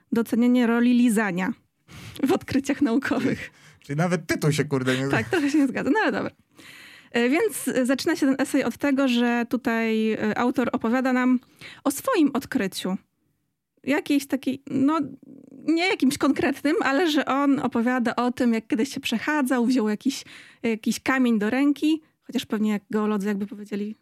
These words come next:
Speaker 1: mówi się kamień?
Speaker 2: Skamia-, skała albo minerał.
Speaker 1: Skała, skała się mówi właśnie. Wziął jakąś skałę do ręki, bo tu geolodzy nas
Speaker 2: No,
Speaker 1: zjedzą.
Speaker 2: to teraz nas
Speaker 1: O
Speaker 2: po
Speaker 1: czym
Speaker 2: prostu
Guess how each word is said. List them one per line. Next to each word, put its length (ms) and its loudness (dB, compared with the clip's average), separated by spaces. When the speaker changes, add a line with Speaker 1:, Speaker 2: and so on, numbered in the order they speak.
Speaker 1:
mówi 120 -2
się 100 -6
kamień? 440 0
Speaker 2:
Skamia-, 500 -8
skała 440 -2
albo 200 -4
minerał. 240 -2
Speaker 1:
Skała, 320 2
skała 360 -6
się 160 -6
mówi 220 -4
właśnie. 300 -6
Wziął 160 2
jakąś 240 0
skałę 380 -2
do 120 -2
ręki, 340 2
bo 100 0
tu 100 -2
geolodzy 480 -2
nas 140 0
Speaker 2:
No, 80 -2
Speaker 1:
zjedzą. 260 2
Speaker 2:
to 60 2
teraz 220 0
nas 100 -6
Speaker 1:
O 40 -2
Speaker 2:
po 60 -2
Speaker 1:
czym 80 2
Speaker 2:
prostu 280 2